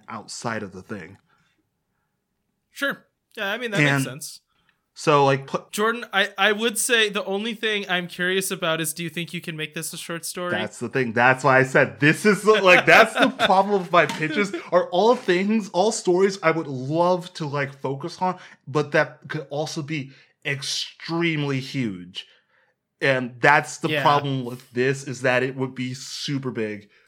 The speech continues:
Speaker 1: But I like the idea 'cause I really like that world that I worked with. And also, while preparing these pitches, I thought of, like, five other pitches that I <laughs> could have done instead of these, instead of two of these three. 'Cause the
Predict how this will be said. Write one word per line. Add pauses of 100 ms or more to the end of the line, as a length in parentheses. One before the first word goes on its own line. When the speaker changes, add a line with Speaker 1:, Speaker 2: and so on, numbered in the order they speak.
(140)
Speaker 1:
But
I
like
the
idea
'cause
I
really
like
that
world
that
I
worked
with. (260)
And
also, (220)
while
preparing
these
pitches,
I
thought
of,
like,
five
other
pitches
that
I
<laughs>
could
have
done
instead
of
these, (600)
instead
of
two
of
these
three. (240)
'Cause (200)
the